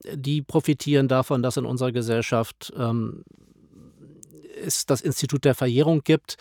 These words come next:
Das heißt, wenn ein Verbrechen nicht rechtzeitig angezeigt wird, dann kann es nicht mehr strafrechtlich, äh, bearbeitet werden. Und die Institution profitiert davon, dass Vertuschen, äh, in Deutschland nicht strafbar ist.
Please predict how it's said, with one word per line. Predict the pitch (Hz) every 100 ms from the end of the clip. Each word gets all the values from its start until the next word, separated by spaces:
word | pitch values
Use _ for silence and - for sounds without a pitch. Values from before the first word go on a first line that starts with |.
| - -
Das | 135
heißt, | 123
wenn | 135
ein | 123 123
Verbrechen | 120 117 131 -
nicht | 123 -
rechtzeitig | 123 - 123 110 117
angezeigt | 135 135 - 123 -
wird, | 120 107
dann | 107
kann | 123
es | 117 -
nicht | 101 117
mehr | 110 104 - -
strafrechtlich, | - 113 123 117 101 - 101 - -
äh, | 117 104
bearbeitet | - 127 - 110 107 - 104 -
werden. | 95 131 170 - - - - - -
Und | 170 185
die |
Institution | 185 - 160 143 123 - 135 170 220
profitiert | - 196 196 - 185 190
davon, | 180 - 170 170 165 151
dass | 147 -
Vertuschen, | - 127 - 147 143 185 190 196 -
äh, | 165 165
in |
Deutschland | 143 127 - 170
nicht | -
strafbar | - - - - -
ist. | - -